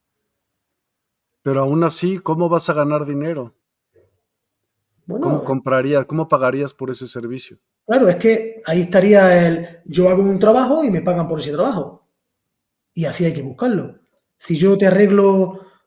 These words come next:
Speaker 2: yo que me dedico a la construcción, si te arreglo un cuarto de baño, voy a tu casa, te lo arreglo y me pagas lo que yo te diga, lo que vale. Así, no, no hacen falta papeles.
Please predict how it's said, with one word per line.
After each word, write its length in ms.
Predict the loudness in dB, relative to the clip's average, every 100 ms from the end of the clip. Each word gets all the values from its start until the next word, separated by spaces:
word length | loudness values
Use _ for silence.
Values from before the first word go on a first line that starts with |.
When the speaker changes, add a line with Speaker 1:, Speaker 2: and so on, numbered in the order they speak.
| _ -8
Speaker 2:
yo 160 | -4
que 60 | 0
me 100 | 2
dedico 180 | 4 2
a 40 |
la 80 | 2
construcción, 420 | 0 -4 -2 -2
si 160 | -2 -4
te 80 | -4
arreglo 420 | -2 0 2 2
un 180 | 2 0
cuarto 260 | -2 0
de 80 | -2
baño, 380 | 0 -2 -4 -10 _ _ _ _ _ _ _
voy 140 | -10 -8
a 40 |
tu 100 | -6
casa, 240 | -6 -4 -2
te 80 |
lo 60 | -2
arreglo 240 | 0 0 -2
y 60 |
me 100 | -4
pagas 280 | -4 -4 -6 -10
lo 80 | -6
que 80 | -4
yo 60 | 0
te 100 | 0
diga, 400 | 0 -4 -8 _ -10
lo 80 |
que 60 | 0
vale. 400 | 0 0 -6 -10 _ _ _ _ _ _ _ _ _ _ _ _ _ _ _
Así, 460 | -12 -6 -8 -8 -12
no, 140 | -8 -4
no 120 | -4
hacen 160 | -4 -4
falta 260 | -2 -2
papeles. 380 | -2 -2 -4 -4